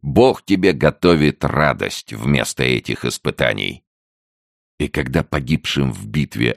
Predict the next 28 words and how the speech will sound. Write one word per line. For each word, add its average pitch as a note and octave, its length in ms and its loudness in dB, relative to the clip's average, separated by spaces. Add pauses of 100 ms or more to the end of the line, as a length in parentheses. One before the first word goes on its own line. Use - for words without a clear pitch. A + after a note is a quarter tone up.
Автандил C2 640 -2
вознес A#1 520 -4
хвалу, C2+ 580 -2 (200)
все F2+ 300 2
решили: B1 640 -2 (220)
"Пусть - 460 4
улыбка G2+ 720 2
разольется A#1+ 880 -4 (100)
по C#2 100 -6
челу. A#1+ 540 -4 (320)
Так - 260 0
как E2+ 240 -2
лев F2 380 2
обрел C#2 400 2
светило C#2 760 -2
и G#2+ 240 -2
пресек F#2 640 2
дорогу D2 560 2
злу, A2+ 580 2 (200)
мы A#2 260 8
оплакивать D#2+ 760 2
не D2+ 160 4
будем A1 540 -2 (100)
то, C#2+ 140 2
что - 240 -6
кануло G#1 560 -2
во A1+ 180 0
мглу". A1+ 520 -2